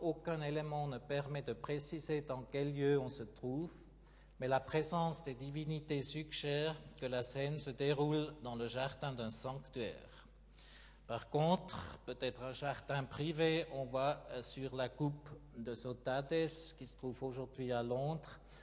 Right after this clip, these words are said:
où, euh, on découvre une femme qui est en train de cueillir des fruits. Nous avons vu jusqu'à maintenant que la maison grecque ne possédait pas de jardin comme ceux de nos maisons actuelles.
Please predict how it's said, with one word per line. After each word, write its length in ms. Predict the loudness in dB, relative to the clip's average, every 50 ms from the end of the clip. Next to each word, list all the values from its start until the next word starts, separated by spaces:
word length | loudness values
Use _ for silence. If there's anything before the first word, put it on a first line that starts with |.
| -18 -18 -18 -20 -16 -8 -4
où, 300 | 0 2 2 2 2 0 -2 -4
euh, 160 | -4 -4 -4 -4 -6 -8
on 220 | -8 -6 -6 -6
découvre 680 | -4 -2 0 -2 -2 0 0 0 2 2 2 2 0 -4
une 160 | -4 -4 -4
femme 360 | -2 0 0 0 2 0 -2 -4
qui 80 | -6 -6
est 120 | -6 -4
en 100 | -6 -6
train 320 | -6 -8 -8 -6 -6 -6 -6
de 120 | -6 -8
cueillir 480 | -10 -6 -4 -2 -2 0 0 0 -2 -2 -2
des 120 | -4 -4
fruits. 400 | -4 -6 -6 -4 -2 -2 -2 -2 -4 -6 -12 -18 -18 -20 -20 -20 -20 -20 -20 -20 -20 -20 -20 -20 -20 -20 -20 -20 -20 -20 -20 -20 -20 -20 -20 -20 -20 -20 -20 -20 -20 -20 -20 -20 -20 -20 -20 -20 -8 -4
Nous 180 | -2 4 6 6
avons 260 | 6 8 6 4 4
vu 300 | 4 4 4 4 2 0 -6 -12 -18 -18 -12 -10
jusqu'à 400 | -8 -8 -8 -8 -2 0 0 2
maintenant 580 | 2 2 0 0 -2 -2 0 2 4 4 2 0 -4 -10 -8 -6
que 60 | -2
la 140 | 0 0 2
maison 340 | 2 2 0 2 2 0 0
grecque 360 | 0 2 4 4 4 4 2
ne 80 | 0 -2
possédait 560 | 2 4 4 4 4 2 0 0 2 0 0
pas 200 | 2 2 2 2
de 120 | 2 0
jardin 580 | 0 2 2 0 0 0 -2 -2 0 0 0 0
comme 240 | -2 -2 -2 -2 -2
ceux 420 | -4 0 2 4 4 4 4 2 -2 -6 -4
de 80 | -4 -2
nos 180 | 0 0 0
maisons 420 | 0 0 -2 -4 -4 -6 -6 -8 -8 -8 -8
actuelles. 580 | -8 -8 -8 -8 -4 -2 0 0 -2 -4 -8